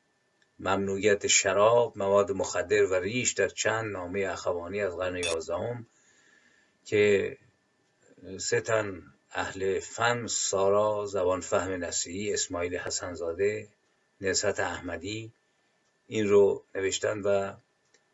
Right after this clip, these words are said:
اه، در مطالعات تاریخ فرهنگی پژوهشنامهٔ انجمن ایرانی تاریخ، سال نهم، شمارهٔ سی و چهارم، زمستان هزار سیصد و نود و شش درج شده که می‌تونه اطلاعات جالبی به ما بده از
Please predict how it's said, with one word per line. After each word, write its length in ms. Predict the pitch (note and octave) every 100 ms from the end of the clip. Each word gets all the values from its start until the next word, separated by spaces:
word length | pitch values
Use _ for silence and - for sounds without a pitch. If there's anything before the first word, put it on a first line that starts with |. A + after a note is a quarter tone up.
| _ _ _ _
اه، 320 | - - G1+ - _ _ _ _ _ _ _ _ _
در 140 | - G2+
مطالعات 600 | G2 G2+ G2 G2 G2+ -
تاریخ 380 | G2 F#2 G2+
فرهنگی 640 | F#2 F#2 E2+ F#2 F#2 F#2 E2+
پژوهشنامهٔ 760 | F#2 E2+ F2 D#2+ F2 F2 F2+
انجمن 340 | E2+ F2 F2 E2
ایرانی 440 | E2 E2 E2 E2
تاریخ، 440 | - E2+ F#2+ G#2+
سال 320 | - - F#2 F2+
نهم، 280 | E2+ G2
شمارهٔ 340 | F#2+ - E2+ E2+
سی 200 | - F#2+
و 60 |
چهارم، 540 | F2 F#2 F2 G2+ G#2+ G#2+ _ _ _ _ _ _ _ _ -
زمستان 580 | G2 G2+ F#2 - A2+
هزار 280 | G2+ F#2 G2
سیصد 160 | - G2
و 20 |
نود 220 | F#2 E2
و 40 | D#2+
شش 480 | - A2+ G2+ - - _ _ - - _ _ _ -
درج 280 | G2+ A2+
شده 300 | - G#2 G2+
که 80 | G2+
می‌تونه 300 | G2+ F#2+ G2+
اطلاعات 580 | F2 - F2 F#2 G2+ G#2
جالبی 520 | F#2 F#2 E2+ G#2 A2
به 140 | F#2+ F#2
ما 180 | E2+
بده 260 | E2+ F#2+ F2+
از 340 | F2 E2 -